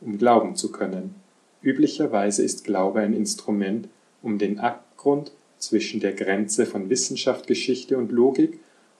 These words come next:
und dem zu überbrücken, von dem man hofft, es sei wahr. Der Mormonismus definiert Glauben um,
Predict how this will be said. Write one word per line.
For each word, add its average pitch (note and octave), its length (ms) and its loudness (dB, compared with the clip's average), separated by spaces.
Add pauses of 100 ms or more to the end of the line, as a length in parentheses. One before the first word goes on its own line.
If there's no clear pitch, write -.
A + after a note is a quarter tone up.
und G#2 260 -6
dem A2 400 2
zu - 180 -2
überbrücken, A#2 760 0 (340)
von G#2+ 160 -2
dem G#2 180 2
man G2 240 -4
hofft, G2+ 400 0
es - 180 -4
sei G2+ 220 -2
wahr. F2 340 -4 (840)
Der G2 120 0
Mormonismus G2 1120 0
definiert G#2 480 2
Glauben G2+ 480 4
um, F#2+ 320 -4